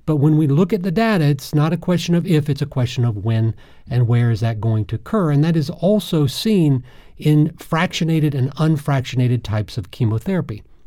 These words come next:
That's the data. That's the timeline.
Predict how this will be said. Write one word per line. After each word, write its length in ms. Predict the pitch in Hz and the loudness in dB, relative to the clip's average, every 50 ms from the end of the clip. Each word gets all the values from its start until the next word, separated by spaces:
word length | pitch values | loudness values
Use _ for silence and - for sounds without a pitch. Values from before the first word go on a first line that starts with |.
| - - - - - _ - - - | -20 -20 -20 -20 -20 _ -20 -8 -4
That's 260 | 135 143 156 - - | -2 -2 -2 -2 -4
the 100 | - 175 | -4 0
data. 460 | 127 143 139 135 135 156 143 143 - - - | 0 2 2 2 2 0 -2 -2 -4 -10 -8
That's 280 | - 113 113 113 - - | -4 -4 -4 -4 -4 -6
the 100 | - 123 | -6 -6
timeline. 640 | - - - 131 127 127 117 101 98 95 95 95 | -6 -4 -2 0 0 0 0 0 -2 -4 -8 -10